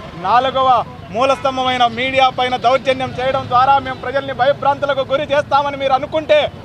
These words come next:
అది భ్రమ. చరిత్రలో ఎప్పుడూ అలా జరగలేదు, అలా కుదరదు. కాబట్టి చరిత్ర చెత్త పుటల్లో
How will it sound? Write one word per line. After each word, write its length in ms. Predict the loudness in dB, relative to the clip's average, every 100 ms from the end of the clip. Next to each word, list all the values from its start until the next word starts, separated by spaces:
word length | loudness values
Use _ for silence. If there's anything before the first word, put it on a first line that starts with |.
| -18 -8
అది 160 | -8 -6
భ్రమ. 440 | -2 2 4 2 -2 -14 -4 0
చరిత్రలో 580 | 0 0 2 4 4 2 -4 -16 -14 -10
ఎప్పుడూ 260 | -8 -2 2
అలా 200 | 4 2
జరగలేదు, 720 | 2 -2 2 0 2 0 0 -8 -10
అలా 120 | -2 -2
కుదరదు. 680 | -2 -2 2 2 4 2 0 -14 -2
కాబట్టి 260 | -2 0
చరిత్ర 440 | -2 -2 -2 -2 -4 -4
చెత్త 200 | 0 0
పుటల్లో 560 | 0 0 4 4 2